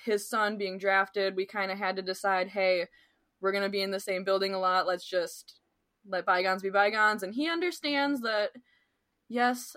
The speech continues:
I am a crazy fan, but I'm also a genuine person. So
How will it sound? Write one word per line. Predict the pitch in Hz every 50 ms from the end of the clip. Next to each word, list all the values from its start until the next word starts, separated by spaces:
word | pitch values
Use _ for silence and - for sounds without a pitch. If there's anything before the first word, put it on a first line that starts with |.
| - -
I | 214 214 214 208
am | 208 208
a | 214 208
crazy | 208 - 196 190 190 196 220 233
fan, | 233 233 214 208 196 196 190 202 220 208
but | 190 196 185 185 180 - -
I'm | 185 185 185 180
also | 180 180 180 - 202 185 180 180 175 175 180 - -
a | 190
genuine | 190 190 180 190 196 208 226 240 247
person. | 247 269 240 240 240 - 233 220 214 214 214 220 233 240
So | 240 - 214 196 185 180 180 175 170 175 185 208